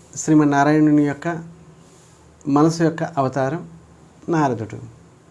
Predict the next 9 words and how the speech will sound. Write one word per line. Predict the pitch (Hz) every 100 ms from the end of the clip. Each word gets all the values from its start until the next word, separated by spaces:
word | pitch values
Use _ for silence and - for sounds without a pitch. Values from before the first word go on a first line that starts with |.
| _ _ _ _ - - - - - _ _ _ - - - - - - 156
నారదుడు | 170 220 220 180 127 - - _ -
సర్వత్ర | - 175 165 175 180
భ్రమణం | 160 147 151 160 156
చేస్తూ, | 147 156 156
చేస్తూ, | 143 - 135 135
చేస్తూ | - 165 170 - -
నారాయణ, | 135 135 139 139
నారాయణ | 131 131 131 127
అంటూ | 117 117